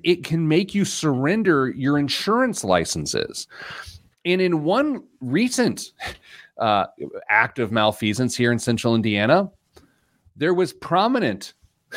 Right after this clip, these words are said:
uh, news of a person's criminal activity, and it would have all shown up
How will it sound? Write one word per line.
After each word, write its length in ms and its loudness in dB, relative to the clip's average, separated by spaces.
uh, 160 0
news 480 0
of 220 2
a 80 2
person's 800 0
criminal 380 2
activity, 760 0
and 580 0
it 180 2
would 360 0
have 380 0
all 340 2
shown 420 -2
up 360 0